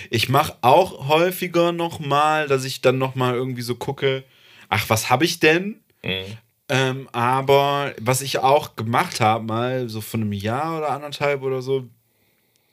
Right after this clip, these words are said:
Speaker 1: ist quasi meine Plugin-Liste mal aufgeräumt und ganz viele Sachen einfach komplett rausgeworfen, wo ich weiß,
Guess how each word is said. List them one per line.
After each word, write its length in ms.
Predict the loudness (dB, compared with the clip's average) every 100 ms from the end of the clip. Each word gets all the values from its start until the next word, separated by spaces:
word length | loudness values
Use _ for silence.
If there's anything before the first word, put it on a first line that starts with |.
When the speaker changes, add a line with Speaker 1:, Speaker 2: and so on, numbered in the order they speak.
| -4
Speaker 1:
ist 280 | -2 -2 -6 -14 -20 -4
quasi 200 | 2 2
meine 180 | 2 -2
Plugin-Liste 600 | 0 0 2 0 -2 -2
mal 160 | 0 0
aufgeräumt 720 | 2 0 0 2 4 2 0
und 60 | 0
ganz 180 | 0 0
viele 140 | 0
Sachen 240 | 0 0 -2
einfach 160 | -6
komplett 360 | -4 0 2 6
rausgeworfen, 680 | 6 6 0 -2 -2 -2
wo 40 | -6
ich 140 | 2
weiß, 300 | 4 4 2